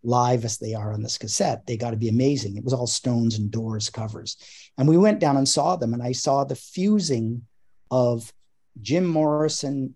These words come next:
and Mick Jagger with an original type of music that didn't follow all the formulas. And we both looked at each other and we said, "You know what? I think here we're seeing something we've never seen before."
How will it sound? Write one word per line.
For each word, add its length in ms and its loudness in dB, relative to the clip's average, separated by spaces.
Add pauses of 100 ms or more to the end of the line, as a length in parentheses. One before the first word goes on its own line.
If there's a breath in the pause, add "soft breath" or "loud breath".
and 300 2
Mick 300 -2
Jagger 680 -2 (220)
with 200 0
an 100 4
original 720 2 (180)
type 400 -2 (500)
of 160 -2
music 440 0 (680)
that 280 -2
didn't 280 2
follow 500 6
all 200 6
the 120 -4
formulas. 640 -2
And 160 -4
we 120 0
both 260 0
looked 180 0
at 100 -6
each 120 -6
other 220 -2
and 80 -4
we 100 -2
said, 220 -4
"You 80 -2
know 80 0
what? 220 -2
I 120 -2
think 220 -6
here 260 -2
we're 160 -2
seeing 380 -2
something 520 -4 (280 loud breath)
we've 180 4
never 320 4
seen 460 0
before." 500 -10